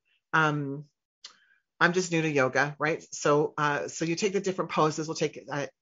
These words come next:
I love Kundalini yoga. So take, take the different chants, the different mantras, and you start to practice them on a regular, dare I say, daily basis, right? And this truly is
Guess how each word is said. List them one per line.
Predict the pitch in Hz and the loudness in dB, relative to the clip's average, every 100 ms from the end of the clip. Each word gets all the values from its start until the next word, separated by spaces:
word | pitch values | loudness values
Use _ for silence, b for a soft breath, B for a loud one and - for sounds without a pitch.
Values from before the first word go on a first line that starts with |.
| - | -4
I | 151 | 0
love | 165 165 | 2 0
Kundalini | - 170 156 156 147 | -4 -6 -4 -4 -2
yoga. | 143 139 143 | -2 -2 -4
So | 151 | -4
take, | 160 170 - | -4 -4 -6
take | 165 | -8
the | 180 | -6
different | 175 - 156 - - b b b b | -8 -6 -8 -8 -14 b b b b
chants, | - 170 156 147 - | -4 2 2 2 -2
the | |
different | 151 156 156 | -6 -4 -4
mantras, | 151 143 139 139 131 - - _ _ _ _ _ _ - | 0 -2 0 -4 -4 -8 -18 _ _ _ _ _ _ -2
and | 175 | 0
you | 180 | 0
start | 190 202 - | 0 0 0
to | - 196 | 0 -6
practice | - - 208 233 - 170 - | -6 4 6 6 2 -6 -4
them | 156 147 - | -4 -4 -4
on | 151 | -2
a | 147 | -2
regular, | 147 151 156 143 139 131 131 b b | 2 0 2 0 0 0 -4 b b
dare | - 262 | -2 0
I | 131 | 0
say, | 135 151 139 | -2 -8 -6
daily | 139 131 123 | -4 -4 -4
basis, | 110 127 - 107 - - _ _ _ _ - | -6 -8 -12 -18 -18 -20 _ _ _ _ -14
right? | 131 127 - B B B | -14 -14 -18 B B B
And | 220 | 4
this | 269 311 - | 4 2 -4
truly | - - 294 247 - | -6 -4 -2 -2 2
is | 160 156 151 - | 2 2 -2 -16